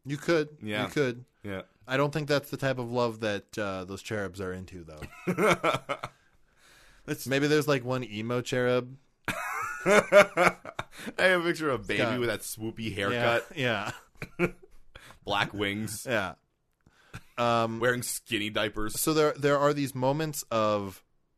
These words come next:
Speaker 1: intense first love.
Speaker 2: Yeah.
Speaker 1: Right? And then there are, there's this softer sort of zones of love from the cherubs.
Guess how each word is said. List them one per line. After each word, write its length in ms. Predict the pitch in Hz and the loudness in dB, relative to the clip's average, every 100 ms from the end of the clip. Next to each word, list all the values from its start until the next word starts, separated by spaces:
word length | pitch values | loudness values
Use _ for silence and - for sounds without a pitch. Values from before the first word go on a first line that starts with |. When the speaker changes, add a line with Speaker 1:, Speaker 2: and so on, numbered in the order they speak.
| _ - | _ -8
Speaker 1:
intense 540 | 127 - 127 127 - | -8 -4 -2 -2 -4
first 420 | - 120 120 - | -2 -2 -2 -6
love. 400 | 92 78 82 107 - | -10 -10 -10 -14 -4
Speaker 2:
Yeah. 220 | 107 101 - _ _ _ | -2 -2 -4 _ _ _
Speaker 1:
Right? 360 | 104 95 104 120 _ _ _ | -4 -2 -2 -4 _ _ _
And 160 | 127 127 | 0 2
then 160 | 131 135 | 2 4
there 160 | 127 | 4
are, 200 | 123 120 120 | 6 2 2
there's 320 | 117 113 104 | 0 0 0
this 160 | 113 - | -4 -4
softer 680 | - - 139 131 135 131 113 | -8 -4 2 2 2 -2 -4
sort 260 | - 110 | -2 -2
of 120 | 101 | -4
zones 400 | 92 107 110 113 | -4 -4 -2 -2
of 140 | 110 98 | -4 -4
love 180 | 95 87 | -6 -6
from 120 | 95 | -12
the 80 | 90 | -12
cherubs. 540 | - 110 95 87 87 | -4 -2 -2 -4 -12